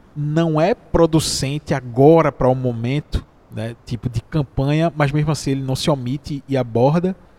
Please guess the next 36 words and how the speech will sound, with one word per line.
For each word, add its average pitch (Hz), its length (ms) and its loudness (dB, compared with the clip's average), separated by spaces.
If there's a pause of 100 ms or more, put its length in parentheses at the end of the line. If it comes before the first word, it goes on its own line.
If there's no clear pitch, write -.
(320)
E 190 80 6
aí 190 200 4
as 202 220 0
pessoas 180 360 2
acabam 170 240 2
utilizando 165 420 -2
essa 165 160 -10
narrativa 160 420 -6
dele 160 220 -2
pra 185 160 -8
confrontar 180 760 -6
e 156 60 -6
tal, 147 280 -6
não 160 60 -12
sei 156 160 -4
o - 40 -6
quê. 160 240 -6 (500)
É, 139 240 -4 (220)
e 170 80 4
eu 185 80 6
achava 190 460 0
que - 120 -2
ele 202 120 2
poderia 190 540 4
cair 151 340 -4
também 143 380 -2
nessa, 131 420 -4 (160)
né, 123 140 -6 (140)
nesse 127 260 -4
tipo 127 220 -8
de 131 60 -4
narrativa, 139 420 -4
mas 160 240 -2
foi 170 180 2
ao 175 100 4
contrário. 147 580 -6